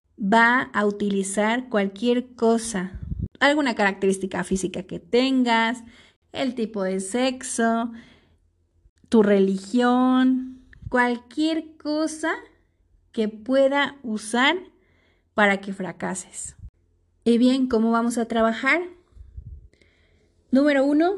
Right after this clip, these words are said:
vamos a creer en esa capacidad que tienes para sacarle provecho a todo el conocimiento que has obtenido durante tu vida.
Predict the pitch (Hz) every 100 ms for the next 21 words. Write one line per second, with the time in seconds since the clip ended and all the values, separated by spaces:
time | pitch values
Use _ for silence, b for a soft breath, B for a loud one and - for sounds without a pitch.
0 | - 214 220 254 277 262 196 190 - 208
1 | 208 208 254 349 - - - _ 220 226
2 | 254 254 285 226 214 196 190 208 220 226
3 | 269 262 240 233 269 254 220 202 196 196
4 | 185 226 240 277 208 202 214 208 247 -
5 | 285 311 311 226 208 208 214 208 240 285
6 | 311 320 311 370 370 B B B - 226
7 | 233 277 285 277 208 208 247 294 285 233
8 | 190 185 180 190 190 202 180